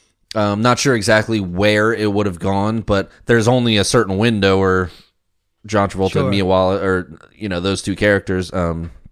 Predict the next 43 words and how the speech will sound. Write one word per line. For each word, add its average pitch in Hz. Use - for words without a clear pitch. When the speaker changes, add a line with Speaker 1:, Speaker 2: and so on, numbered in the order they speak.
Speaker 1:
so -
I'm 110
not 113
sure 120
exactly 95
where 143
it 143
would 156
have 147
been. 160
Um, 98
so 139
I 123
guess 120
I 120
understand 101
from 92
a 78
filmmaking 98
standpoint 87
why 90
it 87
was 85
cut, 87
but 92
it 95
was, 95
it 107
was 98
a 98
cool 131
scene 101
to 82
watch. 90
Um, 64
um, 80
but 104
yeah, 95
I 92
would 92
definitely 87
lean 80
Beatles 78